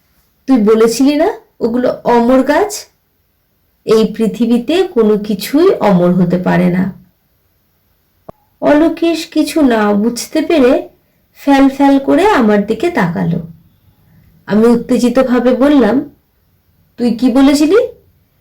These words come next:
রাতারাতি গাছগুলি ঝাড়ে বংশে বেড়ে ওঠে।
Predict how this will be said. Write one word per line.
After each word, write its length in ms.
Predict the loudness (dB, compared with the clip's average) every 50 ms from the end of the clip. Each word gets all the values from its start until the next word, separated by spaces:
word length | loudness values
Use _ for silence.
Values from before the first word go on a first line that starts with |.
| _ _ _
রাতারাতি 800 | -2 0 0 0 0 0 2 2 4 4 2 2 2 2 2
গাছগুলি 680 | 2 2 2 2 2 2 2 0 0 2 2 2 2 0
ঝাড়ে 300 | -2 -2 0 2 2 2
বংশে 380 | 2 2 0 0 -2 0 0 0
বেড়ে 340 | 2 2 2 4 4 4
ওঠে। 420 | 4 2 2 0 -2 -2 -2 -4